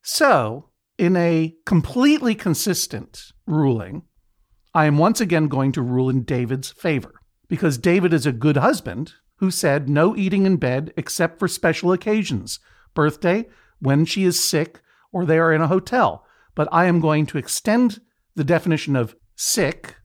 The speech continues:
to needing emotional comfort as well as physical rest. From time to time, if you need to eat a piece of cake in your bed, that's fine. Tell David,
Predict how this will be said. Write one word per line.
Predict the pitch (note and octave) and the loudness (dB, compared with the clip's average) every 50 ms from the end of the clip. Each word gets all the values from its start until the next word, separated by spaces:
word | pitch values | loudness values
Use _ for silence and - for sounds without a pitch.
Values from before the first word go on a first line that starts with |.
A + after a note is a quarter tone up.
| _ _ _ - | _ _ _ -6
to | - E3+ D#3+ D#3+ E3 - | -2 0 0 0 -2 -2
needing | - D#3 D#3+ D#3+ E3+ E3 F3 E3+ - | -2 -2 -2 0 0 0 -2 -2 -2
emotional | - E3+ F3+ G#3 A#3 A3 - - D3+ A2+ | -2 -4 -2 -2 -4 -4 -4 -4 -6 -6
comfort | - - B2 G#2+ - - G2+ G2 - _ | -6 -8 -10 -10 -10 -10 -14 -14 -10 _
as | D3+ C#3 B2+ | -10 -10 -6
well | C#3 C#3 B2+ A#2+ A#2 - | -4 -4 -4 -4 -4 -6
as | B2+ B2 A2+ A2+ - - _ _ | -8 -8 -8 -10 -12 -16 _ _
physical | _ - D#3 A#2+ C3 - - A2 G#2 | _ -6 -6 -6 -6 -10 -12 -14 -12
rest. | F2+ D2 - - - - - _ _ _ _ _ | -12 -16 -18 -18 -20 -20 -20 _ _ _ _ _
From | - - D#3+ E3 | -4 -2 -2 -2
time | - - F3+ F#3+ G3+ G#3+ | 0 2 2 2 2 0
to | A3 | -2
time, | G#3+ - - C#3 A#2+ G#2+ A2 C3+ F3+ G3 - - _ - - - - - _ _ - - - - - | -6 -4 -4 -4 -4 -2 -4 -6 -8 -10 -12 -20 _ -20 -20 -20 -20 -20 _ _ -14 -12 -12 -12 -8
if | - B2 A#2+ | -8 -6 -2
you | C#3 D3+ | 2 2
need | F3 G3 G#3+ G3 | 4 4 2 2
to | D#3+ G3 - G3+ | -2 -6 -6 -4
eat | D3+ D#3 E3+ - - - - - | -6 -6 -6 -8 -14 -20 -8 -8
a | B2 | -6
piece | - D#3 D3+ - | -4 -4 -6 -6
of | - A2+ | -8 -12
cake | - - F3 D3 D3 - | -6 -4 -4 -4 -2 -2
in | D#3+ D#3+ | -2 -2
your | F3+ F#3 | -2 -2
bed, | C3 G#2+ A2+ - F2 A#2+ D#3 - _ _ _ _ _ _ _ _ - | -4 -8 -10 -12 -10 -14 -16 -18 _ _ _ _ _ _ _ _ -6
that's | - D#3+ D3 C#3+ - - | -4 -4 -2 -2 -6 -4
fine. | - C#4 C4+ F#3 G2+ E2 - _ _ _ _ _ _ _ _ _ _ _ _ _ _ - | -2 0 0 0 -2 -4 -10 _ _ _ _ _ _ _ _ _ _ _ _ _ _ -2
Tell | - D#3 D3 F#3+ | 0 2 2 2
David, | G3 F#3+ F3 D3 C#3+ C#3+ D#3+ D#3+ D3+ - | 2 2 0 0 0 -2 -2 -4 -4 -12